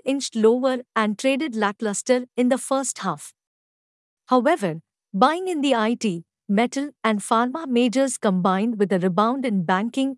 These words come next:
and financials triggered a surge as the day progressed. Consequently, the Nifty ended at sixteen thousand two hundred and ninety-five levels, up by zero point two percent. Profit taking continued on broader front wherein mid-cap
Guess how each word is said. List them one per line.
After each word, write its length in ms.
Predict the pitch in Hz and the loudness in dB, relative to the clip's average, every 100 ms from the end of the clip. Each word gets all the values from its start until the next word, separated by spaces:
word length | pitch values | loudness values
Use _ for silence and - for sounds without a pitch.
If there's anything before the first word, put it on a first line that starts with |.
| - | -4
and 160 | 233 | -4
financials 840 | 226 220 202 208 240 - 269 277 - | 0 0 2 0 -2 -6 -6 -6 -6
triggered 400 | 269 277 285 285 - | -2 0 0 -4 -2
a 80 | 208 | -4
surge 460 | - 240 226 196 - _ - | 0 0 -2 -6 -16 _ 0
as 200 | 277 220 | 0 2
the 100 | 247 | 2
day 220 | 247 262 | 2 0
progressed. 720 | 233 214 175 170 147 - - _ _ _ _ _ _ _ _ _ | 2 2 2 -4 -4 -10 -12 _ _ _ _ _ _ _ _ _
Consequently, 840 | 320 349 370 403 285 202 202 170 190 _ _ | 0 2 2 2 2 0 -2 -4 -4 _ _
the 120 | - 302 | -2 0
Nifty 400 | 349 370 415 415 | 0 0 2 2
ended 380 | 277 294 320 - | 2 0 -2 -2
at 120 | - - | -6 -4
sixteen 520 | 285 - - 381 381 | -6 -6 -2 -2 0
thousand 440 | 277 285 277 269 | 0 0 0 -2
two 140 | 311 330 | -2 0
hundred 400 | 277 285 277 262 | 0 0 2 2
and 160 | 220 | 4
ninety-five 720 | 196 214 247 302 - 262 302 | 4 2 0 -2 0 0 0
levels, 500 | 226 185 175 170 196 - _ - | 0 0 0 -4 -6 -12 _ 0
up 140 | 302 | 0
by 240 | 240 277 269 | 4 2 2
zero 360 | 220 294 359 - | 0 2 0 0
point 300 | 277 294 269 | -2 -2 -2
two 100 | 285 | -2
percent. 540 | 214 180 185 143 - _ _ _ _ _ _ _ _ _ - | 0 0 -2 -4 -12 _ _ _ _ _ _ _ _ _ 2
Profit 340 | 330 330 415 - | 2 4 0 2
taking 340 | 311 330 302 | 0 0 -2
continued 580 | 269 254 254 277 320 269 | 0 0 0 -4 -2 0
on 200 | 214 185 | 0 0
broader 360 | 196 233 254 | 2 2 0
front 440 | 254 - 247 285 269 | -4 -2 -2 -2 -2
wherein 480 | 214 226 233 269 208 | 0 2 0 0 0
mid-cap 440 | 202 - 226 | -2 -2 -4